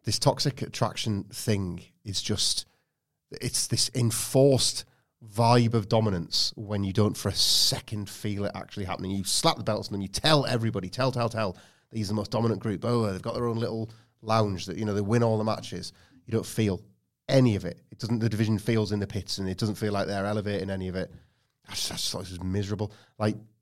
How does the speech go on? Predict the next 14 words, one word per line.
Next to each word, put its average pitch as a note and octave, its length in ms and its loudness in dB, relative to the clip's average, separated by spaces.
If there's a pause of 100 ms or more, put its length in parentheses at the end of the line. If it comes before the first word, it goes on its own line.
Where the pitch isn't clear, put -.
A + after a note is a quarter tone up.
(160)
we, B2+ 460 4
some C3 260 4
weeks, A2 440 0 (520)
try G#2+ 500 4
on G#2+ 140 2
behalf G#2 400 2
of F#2+ 200 -8
a B2 120 -6
Dakota G#2+ 440 -6
Kai, F2 380 -4
let's F#2 200 -12
say, F#2 240 -6 (360)
"Oh, A#2 180 6
like, G#2+ 200 2